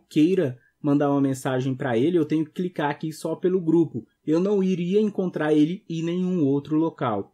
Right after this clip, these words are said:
Então, eu preciso, eu tenho a necessidade de ter um nome de usuário pra pessoa entrar em contato comigo, caso eu não queira passar o meu número de telefone.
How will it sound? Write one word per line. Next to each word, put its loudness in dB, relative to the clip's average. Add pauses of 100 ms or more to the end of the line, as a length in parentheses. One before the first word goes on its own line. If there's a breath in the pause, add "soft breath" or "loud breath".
(160)
Então, -2
eu -2
preciso, -4
eu -4
tenho -4
a -2
necessidade -6 (340)
de -4 (280)
ter 8
um 2
nome 0
de -6
usuário 0
pra -4
pessoa -2
entrar -6
em -4
contato -8
comigo, -2 (220)
caso -4
eu 0
não -4
queira -2
passar -6
o -4
meu -2
número 2
de -14
telefone. -2